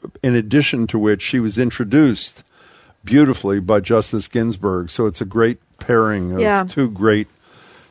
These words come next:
Speaker 1: jurists. You should, uh, check it out. Gene, thank
Speaker 2: Well,
Speaker 1: you for the
Speaker 2: as
Speaker 1: call.
Speaker 2: Gene said, the, the headline of the piece is "Ruth Bader Ginsburg was all I wanted to be." It's from the Washington Post,
Speaker 1: Yeah.
Speaker 2: September nineteenth.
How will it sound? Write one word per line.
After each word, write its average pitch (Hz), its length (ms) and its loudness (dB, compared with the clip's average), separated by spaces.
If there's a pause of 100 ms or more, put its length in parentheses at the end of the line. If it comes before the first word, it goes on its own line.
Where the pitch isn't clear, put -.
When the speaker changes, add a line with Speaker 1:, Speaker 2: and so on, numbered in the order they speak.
Speaker 1:
jurists. 113 500 0
You 107 120 -2
should, 95 360 -6
uh, 92 180 0
check 101 260 -4
it 98 80 -2
out. 85 160 -4
Gene, 101 260 -4
thank 98 200 -2
Speaker 2:
Well, 226 80 2
Speaker 1:
you - 40 -6
for - 80 -8
the 233 60 2
Speaker 2:
as 220 80 0
Speaker 1:
call. 185 80 -2
Speaker 2:
Gene 233 160 2
said, 202 300 -2
the, 190 140 -2
the 185 240 -4
headline 185 440 -2
of 165 60 -8
the 165 60 -12
piece 180 360 -4
is 170 180 -8
"Ruth 175 240 -6
Bader 170 220 -2
Ginsburg 170 580 -6
was 165 140 -10
all 165 160 -2
I 160 100 -4
wanted 165 320 -8
to - 80 -14
be." 165 240 -6
It's - 120 -14
from 165 120 -12
the 160 80 -10
Washington 160 400 -10
Post, - 340 -10
Speaker 1:
Yeah. 196 80 -8
Speaker 2:
September 165 540 -6
nineteenth. 160 640 -14